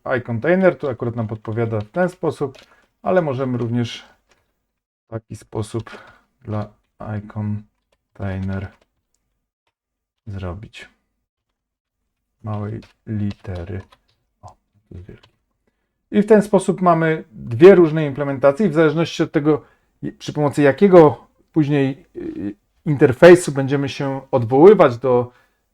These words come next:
y, tej klasy, taki, takie będzie wywołanie, y, taka odpowiednia metoda zostanie wywołana. I w ten sposób możemy uzyskać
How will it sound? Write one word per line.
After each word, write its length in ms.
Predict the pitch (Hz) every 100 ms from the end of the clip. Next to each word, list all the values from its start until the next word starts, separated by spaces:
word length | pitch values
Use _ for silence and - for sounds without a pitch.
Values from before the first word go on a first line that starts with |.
| -
y, 180 | -
tej 500 | - 139 127 123 120 _
klasy, 560 | 151 139 143 254 240 -
taki, 340 | - 208 - 226
takie 300 | 190 190 170
będzie 640 | 151 151 147 151 151 156
wywołanie, 640 | 135 127 131 127 131 131 131
y, 960 | 131 131 - 127 123 120 120 120 120 123 -
taka 380 | - 156 147 -
odpowiednia 540 | - 135 139 139 139 135 139
metoda 440 | 135 131 131 131
zostanie 400 | 127 117 127 123
wywołana. 560 | 113 120 123 107 95 101 _ _ _ _ _ _ _ _ _ _ _ _ _ _ _ _ _ _ _ _ _
I 120 | 247
w 60 | 247
ten 160 | 233 208
sposób 340 | 214 202 190
możemy 320 | 190 175 175
uzyskać 960 | 170 175 165 175 165 - - - -